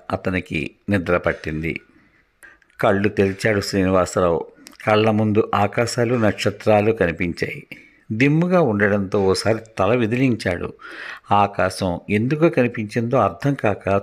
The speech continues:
చుట్టూ చూశాడు. తను తుప్పల్లో పడి ఉన్నట్లు గుర్తించి చప్పున లేచి కూర్చున్నాడు. ఓ వంద గజాల దూరంలో మెయిన్ రోడ్డు కనిపిస్తోంది. జరిగిందంతా గుర్తు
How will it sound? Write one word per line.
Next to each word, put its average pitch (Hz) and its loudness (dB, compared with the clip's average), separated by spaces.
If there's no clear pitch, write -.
చుట్టూ 156 0
చూశాడు. 107 0
తను 104 2
తుప్పల్లో 135 0
పడి 104 0
ఉన్నట్లు 101 0
గుర్తించి 92 -4
చప్పున 110 0
లేచి 110 0
కూర్చున్నాడు. 87 -2
ఓ 101 6
వంద 95 2
గజాల 90 2
దూరంలో 107 0
మెయిన్ 98 0
రోడ్డు 104 2
కనిపిస్తోంది. 87 -2
జరిగిందంతా 127 2
గుర్తు 95 -2